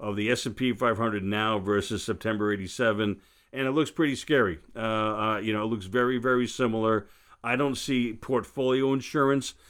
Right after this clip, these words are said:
that was there in eighty-seven to exacerbate this, but you don't need that. Um, and I'm not saying this is, this is, uh, uh, going to happen, but I pointed to,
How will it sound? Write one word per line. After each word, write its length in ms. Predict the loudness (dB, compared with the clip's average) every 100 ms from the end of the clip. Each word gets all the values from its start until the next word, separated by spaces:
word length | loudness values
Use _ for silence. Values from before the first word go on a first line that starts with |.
| -8
that 180 | -2 0
was 220 | -2 -4
there 260 | 0 2 2
in 80 | 2
eighty-seven 760 | 2 0 0 2 2 2 -2 -4 -18 -6
to 100 | -2
exacerbate 880 | -2 -2 0 0 -2 0 2 0 2
this, 320 | 0 0 -6 -20 -20 -14
but 260 | -2 0 2
you 80 |
don't 220 | 0 0 2
need 260 | 2 2
that. 380 | 2 2 0 -4 -20 _ _
Um, 640 | -4 -2 2 0 -2 -6 -6
and 140 | -2
I'm 140 | 2 2
not 120 | 0
saying 240 | 0 0
this 200 | 0 0
is, 100 | -4 -8
this 300 | -2 0 0
is, 260 | -2 -2 0
uh, 300 | 0 0 -2 -6 -12
uh, 120 | -12 -4
going 280 | 0 2 2
to 120 | 0
happen, 500 | 0 -2 2 2 0 -6 -20 -10
but 140 | -4 -4
I 60 |
pointed 480 | -4 0 2 2 0
to, 360 | -6 -8 -6